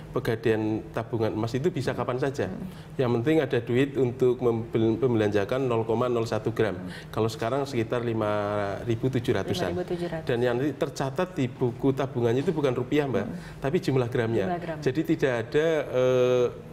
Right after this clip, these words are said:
Speaker 1: tulisan rupiah, tapi
Speaker 2: Hmm.
Speaker 1: jumlah gram emasnya yang tercatat di buku tabungannya.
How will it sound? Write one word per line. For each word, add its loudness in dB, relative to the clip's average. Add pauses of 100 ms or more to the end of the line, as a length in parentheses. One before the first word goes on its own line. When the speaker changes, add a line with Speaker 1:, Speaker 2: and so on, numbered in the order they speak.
(500)
Speaker 1:
tulisan 2
rupiah, 2
tapi 0
Speaker 2:
Hmm. -14
Speaker 1:
jumlah 2
gram 0
emasnya 2
yang 2
tercatat -2
di -2
buku -2
tabungannya. -2